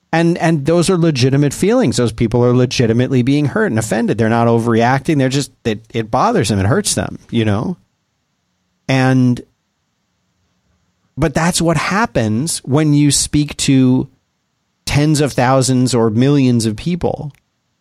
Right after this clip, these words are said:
Eventually, if, if, if you say something and enough people hear it, somebody's gonna be offended or hurt by it. It's just the way it is, 'cause there's a lot of people in the world.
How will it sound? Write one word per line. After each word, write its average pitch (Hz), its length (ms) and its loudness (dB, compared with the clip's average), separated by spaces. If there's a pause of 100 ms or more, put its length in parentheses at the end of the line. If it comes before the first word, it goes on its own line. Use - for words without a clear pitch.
(500)
Eventually, 135 760 2
if, 123 180 -2
if, 135 280 -2
if 127 200 0
you 160 160 2
say 165 300 0
something 120 440 -2
and 117 100 0
enough 117 240 -2
people 110 260 -2
hear 208 240 -6
it, 120 260 -6
somebody's 139 420 0
gonna 127 200 0
be 123 160 2
offended 123 520 -2
or 131 100 2
hurt 196 180 0
by 85 200 -4
it. - 80 -12 (160)
It's - 160 -4
just 123 180 -4
the 120 80 0
way 110 140 2
it 113 80 0
is, 165 160 -2
'cause 110 140 -2
there's 110 160 -2
a 110 40 -2
lot 107 180 2
of - 40 -8
people 151 320 -4
in 85 60 -2
the 78 60 -4
world. - 300 -8